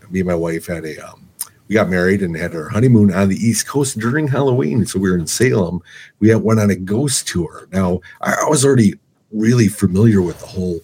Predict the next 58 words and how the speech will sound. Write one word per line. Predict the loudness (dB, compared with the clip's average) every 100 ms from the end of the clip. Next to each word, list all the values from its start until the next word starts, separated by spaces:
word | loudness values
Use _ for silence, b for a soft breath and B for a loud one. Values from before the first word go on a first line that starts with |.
| b b b b -20 -4
ghost | 2 4 2 0
hunters, | -2 -2 -10 -6
you | -4
know, | -4
Taps. | -6 -6 -6 -8 -6
That | -6
was | -6 -12 -8 -4
the | 2
first | 2 2
show | 4 4 4
that | 2
was | -4 -10 -12 _
out | -6 -4 -4
there. | -6 -10 -2
Now | -2
it's | -2 -2
saturated. | -4 -4 -8 -14 -16 -20 B B B B -8
But | -2
back | 0 0
then | 2 2
it | 2
was | -4 -8
so | -4 -2
real, | 0 0 0 -2
that | -8
reality | -8 -4 0 0 2 2
T | 2 0
V | 2 2
show | 2 0 0
of | -2
somebody | -2 0 0
searching | 0 0 0 -2 -8
for | -8
the | -8
truth. | 0 4 4 2 B B B B B _ -4
But, | 2 4 2 -2 -12 _
you | -4
know, | 0 0
it's | -2 -2 0
like | 0 -2 b b b _ -18
when | 0 4
we | 6
were | 6
out | 4
in | 2
Salem, | 2 4 4 4 2 -2 -4
they | -2 0
had | 0
this | 0 -2
ghost | -2 2 2 2 0
tour | -2 -2
that | -2
you | -6
could | -6
actually | -4 -6
just | -6 -6
walk | -4 -2 -2 0
around. | 0 2 4 2 -2